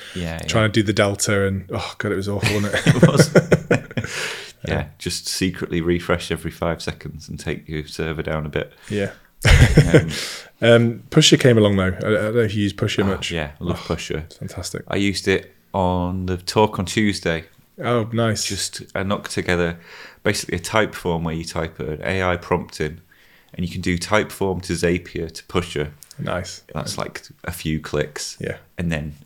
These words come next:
Speaker 1: in the front end, just grab the prompt. I actually did a bit of a hack 'cause there's no A P I for Dali yet.
Speaker 2: Oh, right.
Speaker 1: So it drives <laughs> a, a,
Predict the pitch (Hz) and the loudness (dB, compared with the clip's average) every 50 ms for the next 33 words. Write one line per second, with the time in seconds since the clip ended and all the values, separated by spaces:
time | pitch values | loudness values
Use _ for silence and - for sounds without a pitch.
0 | - 95 92 92 87 - - 87 78 - - 65 73 73 73 - - - - 76 | -6 -4 -4 -4 -4 -4 -4 -4 -4 -4 -6 -8 -8 -8 -10 -12 -14 -14 -14 -12
1 | - - - - - - _ _ _ - - - - _ _ _ _ _ _ _ | -12 -12 -12 -14 -16 -18 _ _ _ -20 -20 -20 -20 _ _ _ _ _ _ _
2 | - - 107 101 - - - - - - 85 82 82 87 - - - - - _ | 0 2 2 2 2 0 -8 -14 -8 -6 -4 -4 -4 -6 -10 -12 -14 -14 -14 _
3 | _ _ _ _ _ _ _ - - - 73 80 - - - 87 85 87 80 80 | _ _ _ _ _ _ _ -20 -12 -6 -6 -6 -4 -6 -6 -6 -6 -6 -6 -6
4 | 76 - - _ _ - - - - 76 73 78 87 - - - - - - 85 | -8 -10 -12 _ _ -2 0 0 -2 -4 -6 -6 -6 -8 -8 -10 -14 -12 -10 -8
5 | 87 87 98 98 95 92 90 - - 85 92 92 90 - 95 87 92 92 - - | -6 -4 -4 -2 -2 -2 -2 -2 -2 -2 -4 -2 -2 0 0 0 0 -2 -4 -6
6 | 87 - 90 92 95 95 95 104 110 110 - - - _ _ - - 110 - - | -4 0 0 2 2 0 0 0 0 0 -2 -2 -6 _ _ -2 0 0 2 2
7 | 113 - 113 - - - - - 92 - - - 101 95 95 95 98 101 92 90 | 2 0 -2 -2 -4 -4 -4 -4 -4 -4 -2 2 2 4 6 4 4 2 0 -2
8 | - - - - - - _ - - - - - - - - 113 98 - - - | -4 -4 -6 -8 -12 -16 _ -12 -10 -10 -8 -6 -4 2 4 4 4 4 4 0
9 | 95 - - | -2 -2 -4